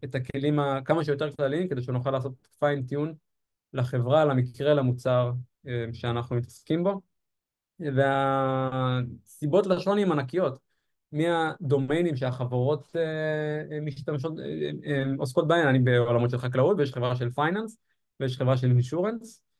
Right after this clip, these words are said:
אה, ועד האינפרסטרקצ'ר, סטרקצ'ר של החברה, כן? אה, היכולות הכספיות של החברה, כן? דברים שמאוד מאוד משפיעים על הדברים שאנחנו נעשה בהמשך. אה, אני עושה, אני כרגע במילואים, היום אתם,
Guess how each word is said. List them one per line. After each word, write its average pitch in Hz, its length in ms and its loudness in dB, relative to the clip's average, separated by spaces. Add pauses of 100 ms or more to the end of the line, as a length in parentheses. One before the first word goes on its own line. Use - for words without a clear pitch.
(320)
אה, 120 460 2 (140)
ועד 143 300 4
האינפרסטרקצ'ר, 151 1200 -2 (300)
סטרקצ'ר 127 320 -2
של 123 140 2
החברה, 110 280 0 (120)
כן? 165 160 0 (640)
אה, 120 1900 0
היכולות 143 440 4
הכספיות 165 600 0
של 240 120 2
החברה, 120 320 -2 (100)
כן? 165 220 -4
דברים 143 180 -2
שמאוד 196 300 -4
מאוד 208 180 -4
משפיעים 185 480 -2
על 180 120 4 (800)
הדברים 143 200 4
שאנחנו 151 360 0
נעשה 123 240 0
בהמשך. 110 360 -6 (760)
אה, 123 320 2
אני 127 180 6
עושה, 147 240 0
אני 147 160 0
כרגע 160 260 6
במילואים, 135 360 4
היום 117 120 2
אתם, 123 160 -2